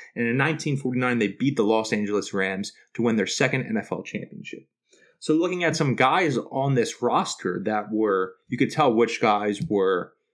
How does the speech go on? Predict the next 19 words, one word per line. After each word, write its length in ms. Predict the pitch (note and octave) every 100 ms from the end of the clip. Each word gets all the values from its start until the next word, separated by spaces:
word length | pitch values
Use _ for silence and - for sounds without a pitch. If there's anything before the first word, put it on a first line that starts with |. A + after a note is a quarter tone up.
| _ _
originally 300 | A2 G#2 F#2+
Pittsburgh 460 | - E3+ E3 D#3+ C#3+
players, 380 | C#3+ C3+ B2+
guys 300 | - A#2 G#2+
that 60 | G2+
were 80 | G2
originally 320 | G#2+ G#2 G2
Philadelphia 500 | - A#2 G#2+ G#2 G#2
players 340 | F#2 G2+ F#2+ -
that 140 | -
came 220 | - A#2+
to 60 | A2
play 280 | - G#2 G2+
on 220 | G2+ G2
this 280 | F#2+ - - - _
Phil 280 | - - A#2+
Pitt 300 | - G#2 -
combined 560 | - G2+ G2+ G2+ G2+ G2+
Steagles, 640 | - A#2 A2+ G#2+ G#2 -